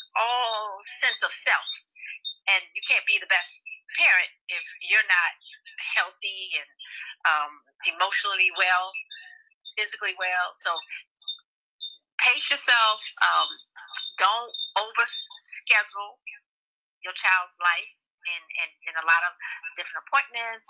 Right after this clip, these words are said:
and, and different activities, um, 'cause you wanna be up and well so that you can, you know, support your loved one throughout this, this journey,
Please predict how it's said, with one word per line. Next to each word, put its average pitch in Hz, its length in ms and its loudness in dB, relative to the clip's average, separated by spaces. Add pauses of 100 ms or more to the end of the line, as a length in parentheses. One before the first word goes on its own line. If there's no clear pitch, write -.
(100)
and, 151 80 -14
and 156 320 -20
different 160 320 0
activities, 247 840 -2 (680)
um, 160 160 -2 (140)
'cause 190 180 -2
you 302 160 2
wanna 226 240 -2
be - 320 -2 (320)
up 190 80 2 (240)
and 180 160 -4
well 185 320 4 (160)
so 175 160 -16
that 180 80 -4 (300)
you 214 180 -6
can, 180 180 -4 (1300)
you - 80 2
know, 185 160 4
support - 640 -4
your 196 160 -4
loved 190 240 0
one 175 240 0 (160)
throughout 180 400 -2
this, 170 160 -12 (240)
this 170 160 -4
journey, 190 320 2